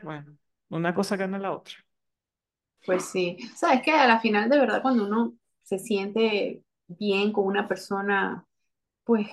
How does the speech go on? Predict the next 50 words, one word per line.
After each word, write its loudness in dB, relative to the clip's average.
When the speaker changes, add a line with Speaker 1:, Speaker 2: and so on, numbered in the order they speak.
Speaker 2:
como 2
que 0
todo 0
fluye, 2
¿no? 2
Y 4
cua-, 2
cua-, 2
cuando 2
es -4
compartido, 0
las -6
cosas -10
se -2
dan 4
sin, -2
sin, -2
sin 4
buscarlas. 2
Yo 2
creo 4
que 2
cuando -2
uno -2
se -2
enfrasca -4
en -2
algo 0
que -6
no -4
es -4
para -2
uno, -12
uno -18
siempre -12
anda -6
como -6
que -4
buscando -4
y 6
es -4
como 0
una 0
lucha 2
y -10
una -8
cosa, -2
o -10
es -20
como -6